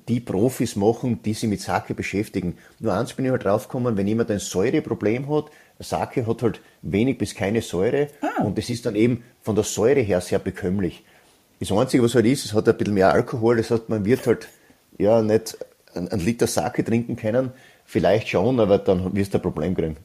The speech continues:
Speaker 2: Ja, ist es da, jetzt muss ich wirklich fragen, wir dürfen ja hier auch wirklich für die absoluten Newbies oder auch eben für die Nicht-Gelernten, so wie mich,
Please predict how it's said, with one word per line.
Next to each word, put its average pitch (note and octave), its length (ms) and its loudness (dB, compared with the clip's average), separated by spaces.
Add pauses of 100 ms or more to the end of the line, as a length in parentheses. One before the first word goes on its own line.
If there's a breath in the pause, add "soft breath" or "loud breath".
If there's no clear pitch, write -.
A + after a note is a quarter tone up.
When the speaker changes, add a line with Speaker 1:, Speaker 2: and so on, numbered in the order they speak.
Speaker 2:
Ja, F#3 320 4
ist C#4+ 160 6
es C#4+ 120 2
da, A3+ 80 2
jetzt G3+ 200 4
muss C#4 140 6
ich C4 120 -2
wirklich B3 260 -2
fragen, C#3+ 360 2 (340 soft breath)
wir F#3 180 8
dürfen A3+ 320 8
ja D#3 100 6
hier F3+ 280 6
auch E3+ 200 8
wirklich G#3 400 2
für A#3+ 200 6
die G3+ 160 2
absoluten G3 560 2
Newbies G#3+ 480 2
oder F#3+ 300 6
auch F3+ 160 4
eben G3 260 2
für G3+ 140 -2
die G3 120 2
Nicht-Gelernten, F#3+ 680 2
so F#3 140 0
wie F#3+ 80 2
mich, F#3 240 0